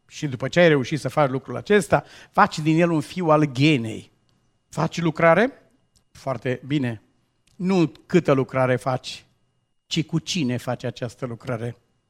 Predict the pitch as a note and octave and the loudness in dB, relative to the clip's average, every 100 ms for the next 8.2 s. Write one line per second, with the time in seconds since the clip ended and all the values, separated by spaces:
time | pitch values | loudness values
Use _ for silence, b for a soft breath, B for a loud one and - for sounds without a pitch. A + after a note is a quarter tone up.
0 | _ _ _ A3 E3+ - E3+ E3 C#3+ D3 | _ _ _ 2 4 4 2 2 2 2
1 | F3 - E3+ - E3+ F3 F3+ G3 - F#3+ | 0 2 0 2 2 4 4 4 6 6
2 | E3 E3 F#3+ G#3 G3 F3+ F3+ F3 D#3+ D#3+ | 8 6 4 2 2 4 6 8 8 6
3 | E3 E3 F3+ F3+ E3+ F3 F3 D3+ D#3 C3+ | 4 4 4 2 4 4 6 4 0 -2
4 | E3 E3+ - D#3 D#3 - E3 E3+ D3 F#3+ | 2 2 0 2 2 4 4 4 2 2
5 | E3 C3+ B B B B - F#3 D#3+ - | 0 -2 B B B B 0 4 4 2
6 | F3 G3+ G#3 B3 - B3+ B3+ - A3 F#3 | 4 6 6 4 4 4 4 6 2 4
7 | G#3 A#3+ B3 - - A#3 A3+ G#3+ B2 - | 2 2 2 -2 2 6 6 4 2 -6
8 | - | -10